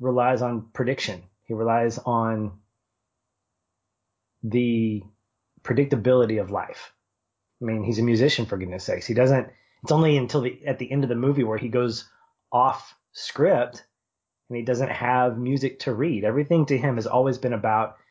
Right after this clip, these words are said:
"This is the path I'm on. These are the notes I'm supposed to play. This is what I'm supposed to do." And so to him, I don't think he's, he thinks he's doing anything wrong. I think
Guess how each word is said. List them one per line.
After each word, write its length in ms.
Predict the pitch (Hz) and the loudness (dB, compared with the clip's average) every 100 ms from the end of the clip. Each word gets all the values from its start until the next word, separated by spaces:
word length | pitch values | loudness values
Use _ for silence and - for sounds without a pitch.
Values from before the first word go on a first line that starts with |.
| _ _ - | _ _ -6
"This 200 | 123 - | -4 -2
is 80 | 117 | -2
the 100 | 135 | 0
path 360 | - 123 123 | 2 2 2
I'm 140 | 120 117 | 0 0
on. 200 | 110 101 | -2 -4
These 160 | 110 | -4
are 40 | 123 | -2
the 120 | 127 | 0
notes 300 | 120 123 127 | 2 2 0
I'm 100 | 113 | -4
supposed 280 | - 123 120 | -2 -2 -2
to 60 | |
play. 560 | 113 - 123 95 104 - _ _ _ _ _ _ _ - | -4 0 2 0 -4 -12 _ _ _ _ _ _ _ -12
This 260 | 107 123 | -4 0
is 220 | 156 120 - | 0 -2 0
what 240 | 120 123 | 0 2
I'm 140 | 117 | 0
supposed 560 | 117 127 107 123 120 - | -2 -4 -2 -2 -2 -4
to 80 | 117 | -2
do." 480 | 117 143 87 87 101 _ _ _ _ _ _ _ _ - - | 2 0 0 -8 -20 _ _ _ _ _ _ _ _ -20 -4
And 140 | 135 143 | -2 2
so 160 | 160 | 2
to 140 | 143 135 | 2 0
him, 500 | 139 247 190 131 - _ _ _ - | 0 2 2 0 -4 _ _ _ -4
I 100 | 156 | 0
don't 160 | 190 160 | 0 0
think 140 | 165 | -2
he's, 280 | 151 127 101 _ _ _ _ _ _ _ _ _ | -2 -4 -6 _ _ _ _ _ _ _ _ _
he 260 | - 175 135 | -4 -4 0
thinks 200 | - 180 | 0 0
he's 160 | - 131 | 0 -2
doing 320 | 110 147 151 | 2 2 4
anything 320 | 135 117 110 | 2 -2 -6
wrong. 360 | 101 120 123 87 | 0 2 2 0
I 60 | 104 | -6
think 340 | - 160 156 | 0 2 2